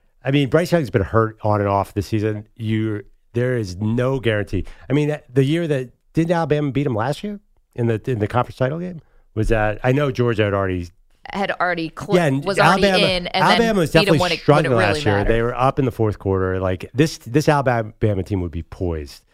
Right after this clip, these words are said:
Speaker 1: They'd be ready to go. I don't think that's a, it's a no-brainer. But I do think that one of those two schools is gonna be a heavy favorite over Michigan, T C U.
Speaker 2: Who? Oh,
Speaker 1: Uh,
Speaker 2: whoever.
Speaker 1: the S E C team, or whatever it is.
Speaker 2: Yeah, well, Georgia, I,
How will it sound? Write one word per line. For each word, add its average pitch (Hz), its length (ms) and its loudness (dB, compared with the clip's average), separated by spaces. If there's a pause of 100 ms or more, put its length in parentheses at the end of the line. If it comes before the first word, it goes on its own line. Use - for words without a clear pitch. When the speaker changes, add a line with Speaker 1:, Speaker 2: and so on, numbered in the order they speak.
(160)
Speaker 1:
They'd 120 100 2
be 120 120 -2
ready 101 320 -2
to 87 100 -4
go. 78 360 -10 (340)
I 143 300 0
don't 135 160 0
think 104 160 -2
that's 98 220 0
a, 92 80 -6
it's 104 220 -12
a 92 40 -4
no-brainer. 85 340 -8
But 135 120 4
I 131 80 2
do 151 180 0
think 104 280 -2
that 90 140 0
one 101 160 2
of 98 60 -2
those 92 180 -2
two 95 140 -4
schools 85 400 -4
is 82 140 -12
gonna 87 140 -6
be 80 260 -6 (260)
a 98 60 -2
heavy 92 300 0
favorite 82 360 -4
over 80 160 -8
Michigan, 82 340 -8
T 82 140 -10
C - 140 -16
U. 80 180 -16 (1500)
Speaker 2:
Who? 151 300 -6 (200)
Oh, 180 60 0
Speaker 1:
Uh, - 200 4
Speaker 2:
whoever. 185 320 0
Speaker 1:
the 143 140 4
S 131 180 -2
E 107 60 -2
C 95 180 -4
team, 82 240 -6
or 87 60 2
whatever 90 400 -6
it 78 80 -14
is. 78 80 -10
Speaker 2:
Yeah, 180 200 -2
well, 202 260 -2
Georgia, 220 680 -4
I, 180 220 -4